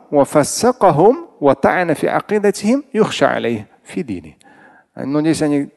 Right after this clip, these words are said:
вот грамотно говорят. Тот человек, который говорит, что ашариты кафиры или ашариты фасикы, или начинает, что это такая сякая плохая акида, ещё что-то, يخشى عليه في دينه. То, ну, с религио-, с религией, с их набожностью,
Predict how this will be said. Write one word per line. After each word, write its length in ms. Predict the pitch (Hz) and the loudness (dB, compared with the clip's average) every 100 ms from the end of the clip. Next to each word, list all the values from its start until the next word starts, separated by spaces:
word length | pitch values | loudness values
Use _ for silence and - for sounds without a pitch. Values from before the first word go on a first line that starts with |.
| _ | _
вот 200 | - 120 | -8 -6
грамотно 460 | 110 139 127 95 95 | -2 0 0 -2 -8
говорят. 300 | 90 - - _ - _ | -10 -12 -14 _ -20 _
Тот 360 | - 185 185 - | 4 4 4 -2
человек, 260 | 185 170 | 2 2
который 340 | 151 135 147 135 | 2 2 2 4
говорит, 260 | 139 151 | 4 4
что 180 | 131 139 | 2 0
ашариты 500 | 127 - 139 143 113 | 0 0 0 0 -2
кафиры 540 | - 139 147 175 165 175 - | -2 0 0 0 -2 -6 -4
или 120 | 143 | 0
ашариты 540 | 135 131 143 147 - 98 | 2 0 -2 -2 -2 -4
фасикы, 640 | - 156 - 180 - 180 _ - - _ _ | 2 2 0 -6 -4 -6 _ -20 -20 _ _
или 160 | 160 160 | -2 2
начинает, 560 | 143 131 - 156 139 120 | 2 0 0 2 2 2
что 160 | 151 | 2
это 180 | 147 127 | 2 2
такая 400 | - 127 151 139 | 0 0 2 2
сякая 420 | 120 131 135 135 | 0 -4 -2 -2
плохая 520 | - 127 - 139 - | 0 -2 0 -2 -2
акида, 400 | 110 - 156 120 | -4 -4 -4 -2
ещё 240 | 110 - 123 | -2 -2 -4
что-то, 480 | - 190 196 226 226 - - _ _ | -2 0 2 2 0 -8 -20 _ _
يخشى 440 | 127 180 - - 208 | 0 0 0 -2 0
عليه 560 | 190 117 131 165 131 | 2 2 2 0 -4
في 180 | 120 165 | -6 -6
دينه. 540 | 139 110 92 85 92 - _ _ _ _ - | -4 -4 -6 -12 -18 -20 _ _ _ _ -2
То, 300 | 135 120 - | 2 2 0
ну, 260 | 147 151 - | -2 -4 -6
с 180 | - - | -12 -6
религио-, 460 | - 113 107 135 180 | -4 -2 -2 -2 -2
с 120 | - | -2
религией, 760 | - 151 240 185 214 269 _ _ | -2 -2 -2 -2 -4 -4 _ _
с 340 | - - - | -14 -12 -8
их 160 | 113 - | -8 -4
набожностью, 920 | 127 185 185 131 131 - - 120 117 | -4 -2 -4 -4 -6 -8 -10 -8 -10